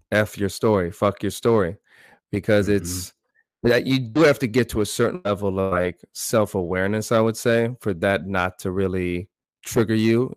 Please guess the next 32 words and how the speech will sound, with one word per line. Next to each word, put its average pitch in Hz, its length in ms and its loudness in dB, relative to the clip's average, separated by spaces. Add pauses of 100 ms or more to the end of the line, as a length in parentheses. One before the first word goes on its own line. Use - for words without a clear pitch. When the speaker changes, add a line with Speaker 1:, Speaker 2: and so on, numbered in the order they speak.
(100)
Speaker 1:
and 98 100 -8
for 107 60 -4
you 104 60 0
to 104 60 -6
be 110 120 -2
like, 107 200 -4
"Fuck - 380 0
you, 180 420 2 (120)
fuck 123 200 2
my 104 140 4
story," 92 400 -2
Speaker 2:
Mm. 90 220 -8
Speaker 1:
you 98 100 -6
know? 95 220 0
And 98 120 -4
so - 140 -4 (120)
Speaker 2:
Mm-hmm. 92 320 -2 (560)
Mm-hmm. 85 360 -8
Speaker 1:
it, 117 180 0
that, 123 200 2
that 127 220 4 (120)
perspective 107 880 0
shouldn't 104 320 -6
just 95 220 -6
be, 95 100 -4
like, 85 320 -4 (320)
thrown 101 320 2
out 85 220 -2
there, 90 260 -4 (100)
um, 87 520 -4 (1080)
because 113 220 0
people, 104 580 0